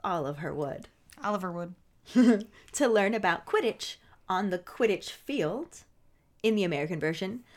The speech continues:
Speaker 1: but the Quidditch pitch in the British version.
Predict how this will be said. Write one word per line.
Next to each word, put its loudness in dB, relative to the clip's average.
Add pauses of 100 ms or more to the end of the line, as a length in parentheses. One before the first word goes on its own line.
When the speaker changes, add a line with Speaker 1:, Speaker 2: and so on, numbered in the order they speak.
(140)
Speaker 1:
but -2
the -2
Quidditch -6 (180)
pitch -8 (840)
in -2
the -4
British -2
version. -8